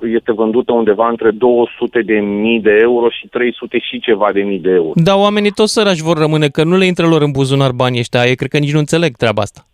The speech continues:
Speaker 1: A-, aici este. Oamenii nu înțeleg. Și lor li se spune, „Doamne, vă angajăm pe toți, vă punem acolo, o să aveți de muncă, o să aveți de treabă, o să vină turiști, o să le vindeți orice” și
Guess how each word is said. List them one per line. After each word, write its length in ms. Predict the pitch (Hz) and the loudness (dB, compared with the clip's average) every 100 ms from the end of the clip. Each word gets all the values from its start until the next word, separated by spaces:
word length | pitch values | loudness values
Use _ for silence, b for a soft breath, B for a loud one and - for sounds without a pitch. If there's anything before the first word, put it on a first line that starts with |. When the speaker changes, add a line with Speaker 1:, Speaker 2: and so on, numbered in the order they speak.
| _ | _
Speaker 1:
A-, 380 | 143 139 - - _ | 0 0 0 -12 _
aici 340 | - 143 131 - | -8 -2 -2 0
este. 380 | 98 92 - - _ _ 139 | -2 -2 -14 -20 _ _ -8
Oamenii 360 | 135 165 165 156 | -2 0 2 2
nu 100 | 156 | 2
înțeleg. 520 | 151 139 123 101 - _ | 2 2 0 0 -4 _
Și 160 | - 143 | -12 -2
lor 160 | 170 | 0
li 100 | 160 | 0
se 120 | 147 143 | -2 -4
spune, 240 | - 143 117 | -2 -2 0
„Doamne, 500 | 135 156 165 131 98 _ _ 117 | 2 2 2 0 -2 _ _ _
vă 100 | 139 | -2
angajăm 460 | 139 135 131 151 147 | 0 0 0 0 2
pe 120 | 139 | 0
toți, 440 | - 147 - - - _ _ _ | 2 0 0 -12 -20 _ _ _
vă 200 | - 117 | -6 -2
punem 340 | 131 147 143 143 | -2 0 0 2
acolo, 420 | 135 - 156 131 | -2 0 2 4
o 120 | 110 | 2
să 100 | - | 2
aveți 280 | 127 135 131 127 | 0 2 -2 -2
de 240 | 127 120 | -2 0
muncă, 420 | 131 147 139 - | 0 2 2 0
o 120 | 110 | -2
să 80 | 110 | 0
aveți 320 | 127 127 131 | 0 0 -2
de 100 | - | -2
treabă, 400 | 135 135 147 131 107 | -4 0 -2 0 -2
o 80 | |
să 100 | 107 | -4
vină 220 | 120 131 127 | -2 -2 -2
turiști, 480 | - 135 143 117 | -2 0 0 -2
o 40 | 110 | -4
să 80 | 123 | -2
le 100 | 120 | -2
vindeți 420 | 123 143 135 117 | 0 0 0 0
orice” 420 | 135 123 - 156 | 0 0 -2 -2
și 160 | 127 | -2